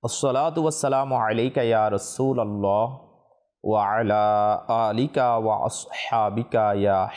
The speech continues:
حبیب اللہ۔ الصلاة والسلام علیک یا نبی اللہ، وعلى آلك وأصحابك يا نور الله। প্রিয় ইসলামী ভাইরা ও মাদানী চ্যানেলের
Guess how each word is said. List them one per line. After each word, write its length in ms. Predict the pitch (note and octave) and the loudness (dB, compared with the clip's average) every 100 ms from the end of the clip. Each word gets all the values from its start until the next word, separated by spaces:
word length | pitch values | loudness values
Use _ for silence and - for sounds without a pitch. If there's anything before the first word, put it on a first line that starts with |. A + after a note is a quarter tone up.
| - | -8
حبیب 320 | A#2 G2+ A2 G#2 | -4 -2 0 -2
اللہ۔ 360 | E2 D2+ - - _ - | -4 -4 -6 -10 _ -10
الصلاة 500 | - - C3+ C#3+ E3+ | -8 -2 0 0 0
والسلام 500 | E3 D#3 D#3+ D3 C#3+ | 0 0 0 0 0
علیک 400 | C#3 B2 B2 D3 | 0 0 -2 -2
یا 280 | D3 C3 A#2 | 0 2 2
نبی 440 | A2 G#2 A#2 A2+ A#2 | 0 -2 -2 -2 -2
اللہ، 600 | G2+ G2 G2 G#2+ - - _ _ _ _ _ _ _ - | 0 0 2 0 -2 -12 _ _ _ _ _ _ _ -6
وعلى 560 | F#2 G2+ G2 A2+ G2 G2+ G#2 G2+ G2 F#2+ - A#2 A2 | -2 0 0 0 2 2 2 2 2 0 -2 0 0
آلك 240 | A2 C#3 | 0 -2
وأصحابك 1400 | C3+ A#2 A2 G#2+ G2+ A2+ - - - - A2 G2+ G#2 G2+ | 0 2 2 0 -2 -4 -8 -14 -10 -2 -2 0 -2 -2
يا 580 | G#2 G2 F#2+ F#2 F2 F#2 | 0 2 2 2 0 0
نور 280 | A#2 C3+ B2 | 2 2 0
الله। 260 | F2+ D#2 | -2 -4
প্রিয় 520 | G1+ - _ A#2+ D3 D3+ | -8 -10 _ 0 0 0
ইসলামী 400 | - A2 A2 G2+ | -2 -4 -2 -2
ভাইরা 580 | G2+ G2 F#2+ F#2+ - - | -2 0 0 0 -4 -4
ও 100 | G2+ | -2
মাদানী 340 | F#2 F#2 G#2 | 0 0 -2
চ্যানেলের 400 | G2 F#2+ F#2 F2+ | -2 -2 0 -2